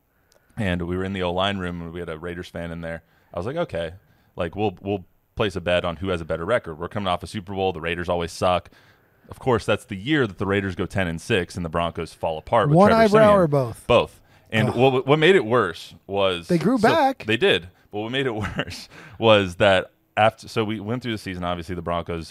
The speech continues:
Speaker 1: had a bad season. I ended up having to shave my eyebrows. So I shaved my eyebrows. I came back to school. I had a hat pulled down all the way, and then my glasses pushed up so you couldn't see anything. And then I went up to Matt. The other guy's name was Matt as well.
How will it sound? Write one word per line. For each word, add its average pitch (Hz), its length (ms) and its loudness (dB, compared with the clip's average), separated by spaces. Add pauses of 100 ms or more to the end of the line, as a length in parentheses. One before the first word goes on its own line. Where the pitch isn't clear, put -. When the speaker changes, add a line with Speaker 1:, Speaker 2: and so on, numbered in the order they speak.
(120)
Speaker 1:
had 87 100 -6
a 87 60 -2
bad 85 320 -2
season. 87 260 -8
I 85 120 -6
ended 82 160 -12
up 85 100 -12
having 85 180 -10
to 78 60 -14
shave 85 160 -12
my 90 160 -4
eyebrows. 85 300 -4 (320)
So 110 80 -2
I - 20 4
shaved 143 240 2
my 107 160 6
eyebrows. 104 220 2
I 92 80 -2
came 110 160 -6
back 101 160 -2
to 85 80 -20
school. 107 240 -6
I - 40 0
had 90 80 -4
a 82 40 -10
hat 107 420 0 (140)
pulled 107 180 -6
down 95 160 -4
all 113 260 -4
the 117 80 -6
way, 104 220 -2
and 92 80 -8
then 90 80 -12
my 90 80 -8
glasses 95 460 -8
pushed 92 320 -12
up 85 120 -8
so 95 120 -16
you 92 160 -18
couldn't 123 240 -12
see 117 280 -12
anything. 85 440 -14 (420)
And 104 100 -4
then 107 80 0
I 104 80 2
went 117 140 -2
up 123 100 -8
to 104 80 -6
Matt. 98 400 -2
The 90 120 -4
other 98 100 -4
guy's 85 240 -6
name 82 120 -10
was 82 100 -14
Matt 85 240 -4
as - 100 -12
well. 110 340 0